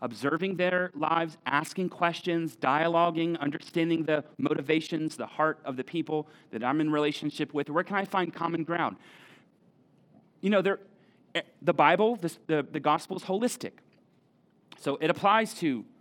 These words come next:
family, it applies to work, it applies to relationships, it applies to health, you know, and fitness. And, I mean, eh,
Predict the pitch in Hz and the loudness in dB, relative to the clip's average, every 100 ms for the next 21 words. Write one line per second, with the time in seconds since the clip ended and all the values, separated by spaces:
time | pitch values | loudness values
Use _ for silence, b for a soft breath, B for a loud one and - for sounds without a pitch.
0 | _ - 233 233 139 95 - 127 180 175 | _ -6 0 2 2 -2 -4 -4 0 0
1 | - 185 208 151 135 127 156 160 - 180 | 0 0 0 0 -4 -2 -2 -2 -2 -2
2 | 208 185 143 120 - 123 - 147 151 - | -2 -2 -6 -6 -6 -8 -2 0 0 -2
3 | 175 180 B B B - 196 220 - - | -4 -4 B B B 2 2 2 -10 -20
4 | b b b b 139 170 226 220 B - | b b b b 0 0 0 -6 B -4
5 | 151 143 143 220 220 151 104 - 147 131 | 0 0 2 2 2 0 -2 0 0 0
6 | 117 B B 190 185 | -2 B B -2 -2